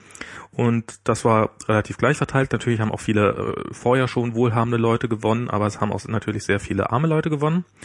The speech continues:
Und, ähm, was, äh, das Ergebnis sozusagen, wenn man das analysiert, war, dass, ähm,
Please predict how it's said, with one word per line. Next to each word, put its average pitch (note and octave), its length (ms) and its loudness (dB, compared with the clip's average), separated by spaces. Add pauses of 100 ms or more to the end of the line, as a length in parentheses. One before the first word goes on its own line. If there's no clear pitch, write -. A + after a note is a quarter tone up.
(500)
Und, A#2+ 460 4 (200)
ähm, A2+ 440 2 (1800)
was, - 480 -2
äh, A2 220 4
das G#2+ 160 0
Ergebnis D3+ 720 -2
sozusagen, B2+ 640 -2
wenn B2 80 -2
man A2+ 60 0
das G#2+ 120 0
analysiert, G#2 580 0
war, A2 240 2
dass, - 380 -2
ähm, G2+ 340 0